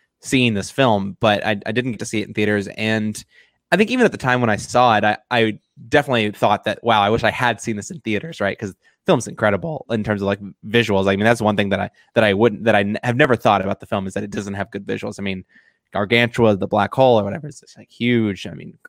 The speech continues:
incredible thing, and thing costs, like, tens, if not, I think, I think it's, I think, I think costs tens of millions of dollars to render, basically, over the, over the course of the thing. We can talk more about that later, but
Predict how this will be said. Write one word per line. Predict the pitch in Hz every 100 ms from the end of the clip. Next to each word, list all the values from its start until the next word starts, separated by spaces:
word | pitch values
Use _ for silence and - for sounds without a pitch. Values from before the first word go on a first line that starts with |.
| 113
incredible | 104 123 104
thing, | 92 110 101
and | 98
thing | 110
costs, | 107 101 -
like, | 110 - _ _ _
tens, | - 131 120
if | 113
not, | 107 - -
I |
think, | 120 101 107 117
I |
think | 117 110
it's, | 113
I | 117
think, | 107
I | 107
think | - 107
costs | 98
tens | - 151 151
of | 120
millions | 110 110 101
of | 95
dollars | 95 98 95 -
to | 95
render, | 95 95 - - _ _
basically, | - 107 104 104 104
over | 95
the, | 92 92 - _ _ -
over | 110
the | 104
course | 107 101
of |
the | 107
thing. | 101
We |
can | 104
talk | 110 -
more |
about | 98 101
that | 107 110
later, | 110 98
but | 110 107